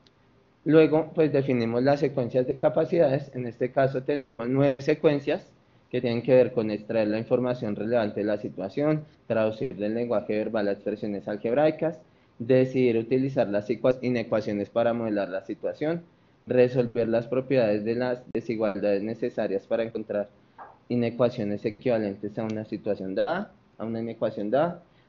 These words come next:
resolver una inecuación lineal con una incógnita, validar las respuestas, interpretar y justificar resultados en términos del contexto, decidir, en este caso es decidir utilizar el método de ensayo-error o decidir usar la propiedad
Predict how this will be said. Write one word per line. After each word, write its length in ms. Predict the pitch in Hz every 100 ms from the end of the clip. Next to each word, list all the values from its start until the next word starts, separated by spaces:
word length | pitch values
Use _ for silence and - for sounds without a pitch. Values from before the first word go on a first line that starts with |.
| -
resolver 500 | 127 131 131 123 120
una 160 | 123 135
inecuación 560 | 135 135 127 127 104
lineal 300 | 107 123 104
con 140 | 110 107
una 100 | 113
incógnita, 640 | 147 156 165 160 151 -
validar 460 | 120 123 120 110 101
las 160 | 113
respuestas, 760 | 131 123 - 147 160 147 147 -
interpretar 800 | 123 120 101 104 95 - 104 104 _ _
y 120 | 117 113
justificar 640 | 117 120 113 110 104 95
resultados 560 | 95 - 113 104 98 98
en 100 | 107
términos 460 | 104 98 98 101
del 160 | 113 -
contexto, 600 | 117 131 139 135 - 233 - _ _ _ -
decidir, 720 | 120 139 139 135 135 139 139
en 140 | 123
este 240 | 117 120 -
caso 220 | 123 123
es 80 | 120
decidir 420 | 131 135 123 107
utilizar 560 | 107 131 127 127 107
el 100 | 101 110
método 260 | 117 127
de 60 | 123
ensayo-error 640 | 131 101 110 143 175 190 -
o 100 | 120
decidir 500 | 117 113 104 101 98
usar 240 | 104 110
la 180 | 107 110
propiedad 440 | 101 104 113 123